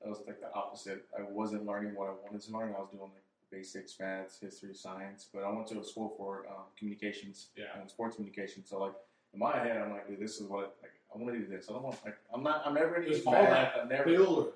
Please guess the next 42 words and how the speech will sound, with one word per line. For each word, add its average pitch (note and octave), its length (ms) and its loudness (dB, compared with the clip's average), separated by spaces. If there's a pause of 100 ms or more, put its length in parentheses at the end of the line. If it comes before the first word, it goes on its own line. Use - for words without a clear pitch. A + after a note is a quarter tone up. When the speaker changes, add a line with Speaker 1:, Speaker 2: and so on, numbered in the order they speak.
(160)
Speaker 2:
bro. A#2+ 180 0
Speaker 1:
yeah, A2+ 200 0
I'm B2 60 -8
never C#3+ 220 -2
gonna D3 100 -8 (140)
use, C#3+ 300 -8 (180)
like, G#2+ 200 -8
a - 20 -8
damn A#2+ 340 2
anime, G2 460 0
goddamn." G#2 440 -8 (220)
Speaker 2:
I C3 120 2
was F#3 180 4
taking F#3+ 300 6
a - 60 0
storytelling D3 1300 8
<laughs> - 60 -16
class. - 540 -8 (100)
Like, - 440 0
you C3 120 0
know, C#3 120 4
Speaker 1:
Exactly. A2+ 320 6
Speaker 2:
prose C#3+ 180 4
and A#2+ 140 -4
poetry, C#3 520 2
like, B2 240 0
what A#2+ 200 -6
you B2+ 100 -2
would A#2 120 -2
do A#2 240 -4
in, A#2 60 -6
like, B2 240 -8
U A#2+ 180 -4
I A#2 240 0
L A#2+ 200 0
events. B2+ 520 -4
Speaker 1:
Yeah. G#2 160 -6 (600)
Speaker 2:
I C#3+ 100 -2
was D#3 140 2
doing D3 280 0
that C3 320 -8
to A#2+ 140 0